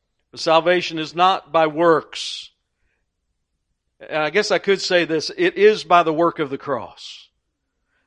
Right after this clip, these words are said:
It, it's not by our works, but it is by his work. It's okay for me to say that, isn't it?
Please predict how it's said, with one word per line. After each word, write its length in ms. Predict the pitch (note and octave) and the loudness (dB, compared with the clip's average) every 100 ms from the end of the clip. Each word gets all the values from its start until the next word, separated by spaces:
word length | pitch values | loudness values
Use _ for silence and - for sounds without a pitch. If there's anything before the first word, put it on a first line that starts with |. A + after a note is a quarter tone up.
| _ | _
It, 320 | C3+ C3+ C#3 | -10 -8 -6
it's 200 | D#3 - | -8 -2
not 220 | G3 A3 | 2 2
by 80 | F#3 | 0
our 280 | G3 G3+ F3+ | 2 4 4
works, 600 | D3+ C#3 C3 - - - _ _ D3+ | 2 -2 -4 -10 -16 -18 _ _ -2
but 140 | F3 | 0
it 100 | F3+ | 6
is 200 | A3 F3 | 4 6
by 220 | F3 F3 | 6 6
his 300 | C#3 F#3 D3+ | 6 4 2
work. 400 | C3+ A#2+ E2 _ _ _ _ _ _ | -6 -8 -10 _ _ _ _ _ _
It's 80 | F3+ | -6
okay 260 | F3+ F#3+ | 2 2
for 100 | D3+ | 2
me 120 | D#3+ D#3+ | -2 -6
to 40 | |
say 280 | - E3 D#3+ | -2 -2 2
that, 260 | F3 E3+ | 2 2
isn't 240 | D3+ - | -2 -8
it? 100 | G#2+ | -14